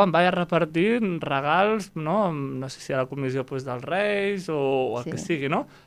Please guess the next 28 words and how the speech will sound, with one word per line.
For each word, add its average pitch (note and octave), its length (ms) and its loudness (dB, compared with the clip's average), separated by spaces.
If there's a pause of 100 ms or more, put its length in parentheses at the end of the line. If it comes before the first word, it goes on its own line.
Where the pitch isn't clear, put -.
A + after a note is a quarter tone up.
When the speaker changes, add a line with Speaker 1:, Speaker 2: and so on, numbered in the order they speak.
Speaker 1:
I C3+ 140 0
em, B2+ 160 -2 (240)
m'enfoco C3 1040 -2 (280)
en... B2 360 -4
o A2+ 120 -6
vaig A#2+ 220 -2
Speaker 2:
La, D#3 160 8
amb E3 140 12
la - 80 10
Speaker 1:
a - 20 8
Speaker 2:
meva B3 180 8
vessant B3+ 320 0
més B3 160 -4
solidària, B3 720 0
més, F#3+ 380 0
més, E3+ 380 -2 (920)
potser A#3 220 4
no D#4+ 120 10
cal D4 180 10
ni D4+ 80 8
ser C4 180 2
religiós, G3 500 -2
eh, G#3 100 -4
per E3+ 140 -8
fer F#3 100 -10
això. F3+ 80 2
Speaker 1:
Totalment, F#3 460 8
totalment. F3+ 420 4